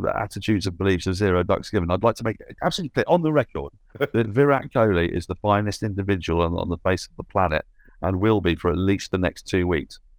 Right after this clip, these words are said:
Speaker 2: <laughs> Very diplomatically done. Uh, and Finny, I want to, I want to come to you next. So, uh, I was on a podcast who is a part of the same podcast group that we are on.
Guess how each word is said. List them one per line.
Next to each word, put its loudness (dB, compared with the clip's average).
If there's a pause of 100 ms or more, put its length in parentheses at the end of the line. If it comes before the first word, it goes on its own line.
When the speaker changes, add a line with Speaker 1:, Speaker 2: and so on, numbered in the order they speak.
(140)
Speaker 2:
<laughs> 0
Very 8
diplomatically 0
done. 4 (340)
Uh, 8
and 2
Finny, 4
I 8
want 4
to, 0
I 4
want 4
to 0
come -2
to -4
you 2
next. -6
So, 8
uh, 8
I 8
was 2
on 2 (400)
a 2
podcast 2
who 0
is -2
a -4
part 6
of -6
the -8
same 0
podcast -2
group -2
that -6
we 2
are 2
on. 0